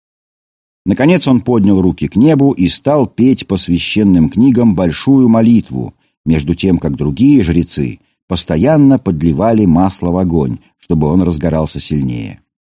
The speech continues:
В этой молитве призывалось благословение богов на все чистое и доброе, а прежде всего на царя и на все государство.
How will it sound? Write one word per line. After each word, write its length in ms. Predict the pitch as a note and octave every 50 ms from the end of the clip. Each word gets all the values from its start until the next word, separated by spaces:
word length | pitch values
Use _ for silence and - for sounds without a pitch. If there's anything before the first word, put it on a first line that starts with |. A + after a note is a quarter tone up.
| _ _ _ _ _ _ _ _ _ _ _ _ _ _ _ _ _ -
В 60 | D2
этой 200 | G2+ G#2+ - G2+
молитве 440 | G2 G2 F#2+ G2 G#2 F#2+ - F#2+ F2+
призывалось 600 | - F#2 F2 D#2 F2+ E2+ F2+ F2+ F2+ F2+ D#2+ D2
благословение 760 | D2 E2+ D#2+ E2+ E2 - E2+ E2+ F2 F2+ F2 E2 E2+ E2 D#2
богов 540 | C2 C#2+ C#2 B1 C#2+ G#2 B2+ B2+ G#2 - -
на 180 | - D#2+ D#2
все 220 | - - - - -
чистое 600 | - - - B2+ D3+ - - - - G#2+ G#2+ G#2
и 180 | - - F2+
доброе, 580 | D2+ C2+ D#2 D#2 D2 B1+ B1+ B1+ A#1+ G#1+ G1+ - _ _ _ _
а 100 | - D#2
прежде 400 | - - A2+ D#3 D#3+ B2+ A#2 C3+
всего 320 | A#2+ - - G2 G2 A#2 A#2+
на 120 | A2+ A2+
царя 560 | - - - G2 E2+ F2 F#2 F#2 E2 C2 - - _ -
и 80 | E2
на 100 | D#2 C#2+
все 200 | - - - G#2
государство. 800 | G#2 E2+ D#2+ - - C2+ B1+ B1 A#1+ - - - - - -